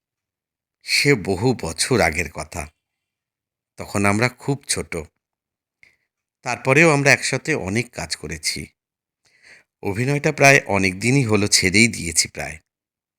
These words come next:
এখন ওই মাঝে সাঝে পুরনো ডিরেক্টর বন্ধুবান্ধবরা ডাকলে টুকটাক অভিনয় করি। রেগুলার এখন মেকআপটাই করছি। অনেক দিন বাদে আবার মৌসুমীর সাথে দেখা হলো সৌম্যদার এই কাজটা করতে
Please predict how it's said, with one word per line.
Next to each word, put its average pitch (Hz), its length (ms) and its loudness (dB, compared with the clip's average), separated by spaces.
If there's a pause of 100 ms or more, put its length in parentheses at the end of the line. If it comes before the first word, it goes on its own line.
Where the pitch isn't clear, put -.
(880)
এখন - 260 -6
ওই 247 120 2
মাঝে 151 280 4
সাঝে 147 240 2
পুরনো 120 340 -2 (160)
ডিরেক্টর 101 420 0
বন্ধুবান্ধবরা 95 800 -2
ডাকলে 90 380 -4 (760)
টুকটাক - 460 -10
অভিনয় 80 400 -4
করি। 78 240 -12 (1300)
রেগুলার 143 400 0
এখন 151 200 -2
মেকআপটাই 98 540 0
করছি। - 420 -8 (960)
অনেক 175 340 -2 (100)
দিন 120 200 4
বাদে 95 360 4
আবার 101 420 6
মৌসুমীর 95 540 -2
সাথে 98 240 -2
দেখা 87 340 -2
হলো 107 240 0 (600)
সৌম্যদার 101 520 0
এই 101 100 -2
কাজটা 92 360 2
করতে 82 340 -6